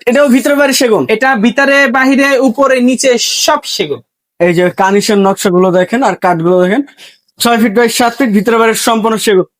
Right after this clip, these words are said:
Speaker 1: এটার প্রাইসটা কিরকম আসবে?
Speaker 2: দাম পঞ্চাশ হাজার টাকা।
Speaker 1: সেম দাম?
Speaker 2: সেম দাম। এই যে দেখেন জালি খাট।
Speaker 1: জালি খাট আরো একটি।
Speaker 2: এটাও ইউনিক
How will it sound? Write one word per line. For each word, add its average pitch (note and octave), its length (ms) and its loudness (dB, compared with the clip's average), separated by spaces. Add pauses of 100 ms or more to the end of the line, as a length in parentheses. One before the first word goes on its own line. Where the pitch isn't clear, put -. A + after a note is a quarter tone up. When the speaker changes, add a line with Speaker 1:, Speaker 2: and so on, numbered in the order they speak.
(360)
Speaker 1:
এটার A3+ 180 -2
প্রাইসটা B3 320 -2
কিরকম G3+ 180 0
আসবে? D3+ 260 -4
Speaker 2:
দাম F3 160 -2 (100)
পঞ্চাশ A#3 340 -2
হাজার B2 220 -10
টাকা। - 200 -12 (360)
Speaker 1:
সেম A#3+ 400 0
দাম? E3+ 220 0 (160)
Speaker 2:
সেম E3+ 320 -4
দাম। D3+ 240 -4
এই C#4 360 2
যে A#3+ 120 0
দেখেন G#3+ 380 0
জালি F#3+ 300 0
খাট। D#3 280 -2 (200)
Speaker 1:
জালি F#3 400 2
খাট F3 220 -4
আরো E3+ 200 2
একটি। A#3+ 480 -2
Speaker 2:
এটাও A#3+ 320 0
ইউনিক A#3+ 240 2